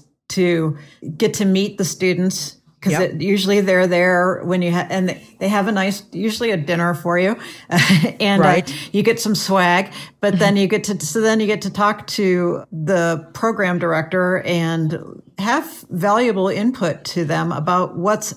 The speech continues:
Speaker 1: actually going on in the profession right now.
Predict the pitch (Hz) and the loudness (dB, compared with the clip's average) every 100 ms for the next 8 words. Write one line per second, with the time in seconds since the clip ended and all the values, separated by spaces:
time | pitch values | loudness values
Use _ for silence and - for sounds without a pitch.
0 | - 180 - - 185 170 170 165 160 160 | -4 -2 -2 -4 -4 -2 -2 0 0 0
1 | 160 156 156 156 - _ _ _ 185 175 | 0 2 0 -2 -10 _ _ _ 0 0
2 | 160 - - _ - 185 - 175 151 170 | 0 -4 -18 _ -10 -6 -2 -2 -2 -2
3 | 160 139 160 - 139 151 - | -2 -2 -4 -2 -4 -6 -8